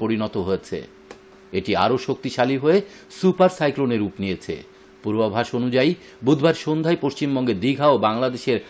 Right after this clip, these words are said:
হাতিয়া দ্বীপের মাঝের অংশে আশ্রয় পড়তে পারে আম্ফান। এই সময় বাতাসের গতি থাকবে ঘন্টায় একশো পঞ্চান্ন থেকে একশো পঁয়ষট্টি কিলোমিটার। বর্তমানে দীঘা থেকে নয়শো চল্লিশ কিলোমিটার ও পারাদ্বীপ থেকে সাতশো নব্বই কিলোমিটার দূরে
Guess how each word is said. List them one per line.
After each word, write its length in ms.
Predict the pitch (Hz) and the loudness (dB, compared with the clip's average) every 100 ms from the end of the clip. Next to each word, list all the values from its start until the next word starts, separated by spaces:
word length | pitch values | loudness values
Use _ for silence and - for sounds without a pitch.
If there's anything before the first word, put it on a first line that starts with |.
| - - | -16 -2
হাতিয়া 360 | 127 - 160 | 0 2 2
দ্বীপের 280 | 139 139 131 | 2 0 0
মাঝের 340 | 104 113 131 139 | 0 0 0 0
অংশে 260 | 127 - 104 78 - - | 0 0 -2 -2 -12 -2
আশ্রয় 360 | - 120 - 135 | 0 2 0 -2
পড়তে 220 | 120 - 107 | -2 -4 0
পারে 240 | 104 90 - - - 110 | 2 0 -4 -12 0 0
আম্ফান। 340 | 98 - 65 50 - - - - - | 2 -2 -6 -8 -20 -20 -20 -16 -4
এই 120 | 101 - | -4 -2
সময় 220 | 107 117 95 | -2 0 0
বাতাসের 360 | 107 - 110 | -2 -4 -6
গতি 240 | 95 113 127 110 | -4 -4 -6 -4
থাকবে 340 | 120 113 123 160 - - - - | -2 -2 -2 -4 -6 -18 -14 -4
ঘন্টায় 460 | 110 123 117 101 107 | -2 0 0 0 -2
একশো 180 | - 131 - | -4 -6 -2
পঞ্চান্ন 380 | 123 127 143 156 | -4 0 -2 -2
থেকে 280 | 156 143 117 - - 101 | -6 -2 -2 -2 -2 0
একশো 180 | 113 - 104 | 0 0 -2
পঁয়ষট্টি 400 | 131 127 139 - | -2 -2 -6 -6
কিলোমিটার। 540 | 110 101 92 85 80 - - - - - - | -4 -4 -4 -4 -6 -8 -16 -20 -20 -14 0
বর্তমানে 440 | 151 - 196 185 | 2 4 4 2
দীঘা 300 | 143 139 160 | 2 0 -2
থেকে 240 | 175 170 160 | -2 0 2
নয়শো 280 | 117 113 127 | 0 -2 -4
চল্লিশ 280 | 139 143 151 - | -2 0 -2 -2
কিলোমিটার 460 | 160 156 156 165 143 | 0 0 2 4 4
ও 60 | 113 110 | 4 4
পারাদ্বীপ 380 | 113 135 151 - | 4 2 -4 -6
থেকে 260 | 151 139 101 87 - - - | -4 2 2 0 -10 -18 -2
সাতশো 320 | 135 - - | 0 0 0
নব্বই 360 | 113 127 127 151 151 | 0 0 0 0 0
কিলোমিটার 440 | 135 135 131 104 | -2 0 -2 0
দূরে 160 | 123 | 2